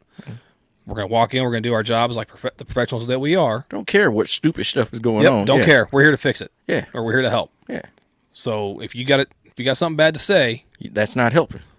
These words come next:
Speaker 1: say it now while we're in the rig.
Speaker 2: Right.
Speaker 1: And I'm okay with it.
Speaker 2: Mm-hmm.
Speaker 1: Then we now, now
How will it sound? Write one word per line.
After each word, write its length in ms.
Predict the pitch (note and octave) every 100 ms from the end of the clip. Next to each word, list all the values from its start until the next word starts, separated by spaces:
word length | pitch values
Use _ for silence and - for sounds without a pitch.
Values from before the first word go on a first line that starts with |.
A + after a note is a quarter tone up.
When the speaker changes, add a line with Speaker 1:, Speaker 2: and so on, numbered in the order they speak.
| _
Speaker 1:
say 340 | - - A2+ B2
it 80 |
now 240 | C3 B2+ A#2+
while 120 | A2+
we're 100 | A2+
in 60 | A2+
the 60 | G#2+
rig. 240 | G2+ G#2+
Speaker 2:
Right. 200 | G2 - - _ _ _ -
Speaker 1:
And 120 | A#2
I'm 100 | C3+
okay 220 | - E3+
with 160 | A#2 F#2
it. 100 | - - - - - -
Speaker 2:
Mm-hmm. 120 | - C3+ _ _ _ _ _ _ _ _ _ _ _ _ _ _
Speaker 1:
Then 140 | A2+ G#2+
we 100 | A#2+
now, 260 | A#2 A2 A#2
now 340 | A#2+ B2 A#2+